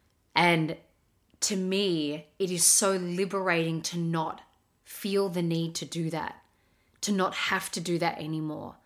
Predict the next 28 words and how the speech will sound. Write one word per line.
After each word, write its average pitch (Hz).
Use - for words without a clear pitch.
to 208
find 196
my 185
own 190
little 185
rhythm. 175
And 151
I'm 190
not 240
sitting 226
here 214
to 180
go, 185
"You 180
know 208
what, 202
do 208
exactly 208
what 175
I 175
did." 180
I'm 185
not 226
fucking 226
saying 202
that 196
at 160
all. 233